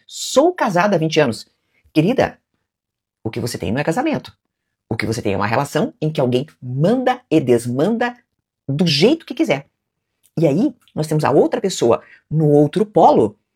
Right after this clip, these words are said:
que aceita e que tolera. E esta é você. Então, você vai se posicionar de forma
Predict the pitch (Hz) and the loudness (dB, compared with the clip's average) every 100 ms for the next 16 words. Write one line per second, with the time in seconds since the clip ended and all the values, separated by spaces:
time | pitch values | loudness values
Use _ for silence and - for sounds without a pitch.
0 | _ - 214 214 - 247 - 208 196 135 | _ -2 -2 -2 -8 -8 0 0 0 -4
1 | 117 _ _ - 156 160 202 151 127 110 | -6 _ _ -8 -6 0 2 2 0 -4
2 | - _ _ _ 175 151 156 - 180 _ | -10 _ _ _ 2 4 2 -6 -10 _
3 | _ 151 165 - 104 - _ _ _ _ | _ 0 0 -2 -4 -4 _ _ _ _
4 | _ - - 151 - 170 220 269 247 147 | _ -16 0 0 2 0 2 0 -2 -4
5 | 117 - 107 151 - _ _ _ _ _ | -6 -6 -4 -4 -8 _ _ _ _ _
6 | _ - 113 113 - | _ -6 -2 -2 -4